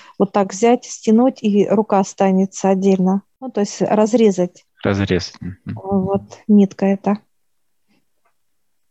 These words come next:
Speaker 1: Я сейчас спрашиваю: "Я тоже хочу вот дома шить". Он говорит: "Ну, хорошо, класс". Я говорю:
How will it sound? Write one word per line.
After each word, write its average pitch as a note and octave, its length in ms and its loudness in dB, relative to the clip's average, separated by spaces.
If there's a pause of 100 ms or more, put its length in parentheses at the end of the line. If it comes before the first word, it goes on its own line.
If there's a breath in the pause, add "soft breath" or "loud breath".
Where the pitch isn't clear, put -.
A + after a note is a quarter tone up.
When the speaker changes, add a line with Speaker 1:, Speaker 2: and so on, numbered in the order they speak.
(540)
Speaker 1:
Я G#3 140 4
сейчас - 280 -2
спрашиваю: G#3 440 0
"Я A3+ 100 4
тоже G3+ 300 0
хочу A3+ 460 -2
вот G#3 280 -4 (520 loud breath)
дома F#3+ 420 2
шить". - 520 -2
Он F#3 200 2
говорит: F#3+ 440 -2
"Ну, F#3 280 0
хорошо, F#3 580 -2
класс". G3+ 540 -2 (680)
Я G3 180 4
говорю: F#3+ 220 2